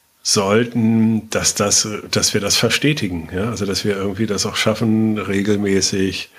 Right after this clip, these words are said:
äh, Studenten, äh, oder Parallelstudierende halt irgendwie zu haben.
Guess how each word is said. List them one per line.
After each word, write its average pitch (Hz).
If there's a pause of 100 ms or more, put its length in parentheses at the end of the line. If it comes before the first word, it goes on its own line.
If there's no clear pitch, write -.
(580)
äh, 101
Studenten, 104 (240)
äh, 160
oder 98
Parallelstudierende 98
halt 98
irgendwie 95
zu 95
haben. 95